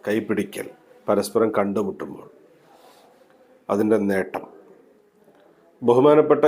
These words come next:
ഇമാം തുർമുദി റളിയല്ലാഹു തആല അൻഹു റിപ്പോർട്ട് ചെയ്യുന്ന ഹദീസ്, ബറാ ഇബ്നു ആസിബ് റളിയല്ലാഹു തആല അൻഹുവിൽ നിന്ന് നിവേദനം. അവിടുന്ന് പറഞ്ഞു,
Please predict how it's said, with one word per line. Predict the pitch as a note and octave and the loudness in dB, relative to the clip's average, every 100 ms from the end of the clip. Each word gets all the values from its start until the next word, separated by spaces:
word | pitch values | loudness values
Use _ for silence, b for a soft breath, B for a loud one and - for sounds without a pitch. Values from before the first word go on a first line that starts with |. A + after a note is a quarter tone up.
| C#3+ | 4
ഇമാം | C#3 C#3+ C#3 | 6 4 4
തുർമുദി | B2 B2+ C3+ C#3 B2+ | 2 2 4 6 6
റളിയല്ലാഹു | B2 B2+ B2+ B2+ C3 C3 | 6 6 6 4 4 4
തആല | A#2 A#2 A#2 B2 A2+ | 4 4 4 4 2
അൻഹു | G#2 A#2+ A2+ | 0 0 0
റിപ്പോർട്ട് | - A#2+ B2 B2+ B2 | 2 4 4 2 2
ചെയ്യുന്ന | A2 A2 G#2+ | 0 0 -4
ഹദീസ്, | G#2+ F2+ F#2 F2 D#2 - - _ _ - _ _ _ _ _ _ - B B B B - A#2+ | -6 -6 -8 -8 -14 -16 -20 _ _ -20 _ _ _ _ _ _ -20 B B B B -6 0
ബറാ | B2+ C#3+ D#3+ D#3 | 4 4 6 4
ഇബ്നു | D3+ D#3 C#3+ C3+ | 6 6 6 4
ആസിബ് | C3 C3+ C#3 C3+ | 4 4 4 4
റളിയല്ലാഹു | B2 B2+ B2+ B2+ B2 C3+ B2 | 6 6 6 4 4 2 4
തആല | A#2+ A#2+ B2 A#2+ | 6 6 4 4
അൻഹുവിൽ | A2 A2+ A#2 A2+ A#2 | 2 0 0 0 0
നിന്ന് | G#2+ A2 B2+ | -2 -4 -4
നിവേദനം. | G#2+ G#2+ A2 G2 F2 E2 - | -2 0 -2 -4 -8 -14 -6
അവിടുന്ന് | A2 G#2+ A#2 A#2 | -2 0 0 0
പറഞ്ഞു, | G2+ G#2 A2+ | 0 0 -2